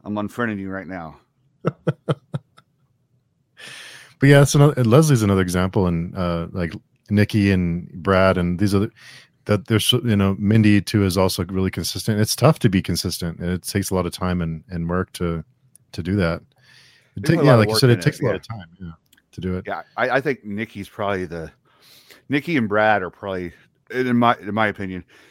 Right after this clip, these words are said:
Speaker 1: not saying anybody else works hard, but Nikki and Brad are probably the hardest working booktubers that I know. I know Mindy puts a lot of time into it, but, like,
Speaker 2: Mm-hmm.
Speaker 1: what Nikki does with all of these interviews,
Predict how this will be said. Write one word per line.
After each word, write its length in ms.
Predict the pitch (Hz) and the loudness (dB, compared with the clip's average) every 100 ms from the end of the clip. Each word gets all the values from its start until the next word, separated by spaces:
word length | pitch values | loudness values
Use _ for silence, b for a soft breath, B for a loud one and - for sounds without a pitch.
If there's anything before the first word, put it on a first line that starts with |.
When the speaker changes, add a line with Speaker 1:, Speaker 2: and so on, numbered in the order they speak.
| b | b
Speaker 1:
not 100 | 123 | -6
saying 140 | 117 123 | 0 0
anybody 240 | 113 104 | 2 2
else 240 | 107 98 - | 0 -2 -4
works 180 | 101 | -6
hard, 340 | - 107 92 85 | -4 -4 -2 -6
but 200 | 92 92 | -12 -12
Nikki 240 | 101 104 | -12 -10
and 100 | 90 | -10
Brad 220 | 82 87 | -6 -8
are 40 | 78 | -8
probably 260 | - 95 | -8 -8
the 80 | 80 | -8
hardest 360 | 82 90 82 - | -8 -8 -8 -10
working 560 | 87 - 82 82 80 76 b b b _ _ _ _ _ _ _ _ - | -12 -12 -16 -14 -16 -18 b b b _ _ _ _ _ _ _ _ -20
booktubers 640 | 82 113 - 107 90 90 | 0 0 2 -2 -2 -4
that 240 | 87 87 - b b b b b _ - | -4 -6 -8 b b b b b _ -4
I 160 | 92 | -2
know. 200 | 90 85 | 0 -2
I 60 | 80 | 0
know 160 | 101 | -2
Mindy 320 | 98 101 107 104 | -2 -2 -4 -6
puts 220 | 95 - | -10 -10
a 40 | |
lot 140 | 90 85 | -8 -8
of 60 | |
time 300 | - 90 82 | -8 -8 -8
into 340 | 80 78 78 76 | -10 -12 -12 -12
it, 140 | 73 - | -14 -12
but, 220 | 76 73 | -14 -10
like, 220 | 80 78 | -10 -10
Speaker 2:
Mm-hmm. 220 | 85 87 85 B B B | -14 -18 -18 B B B
Speaker 1:
what 220 | 92 98 | 0 2
Nikki 280 | 101 107 - | 4 0 0
does 360 | 95 104 107 101 | 4 8 8 6
with 100 | 80 | 2
all 180 | 101 104 | 4 4
of 80 | |
these 200 | 92 92 - | 2 -6 -6
interviews, 720 | 101 117 110 117 120 123 - | -2 -2 -2 -2 0 -2 -6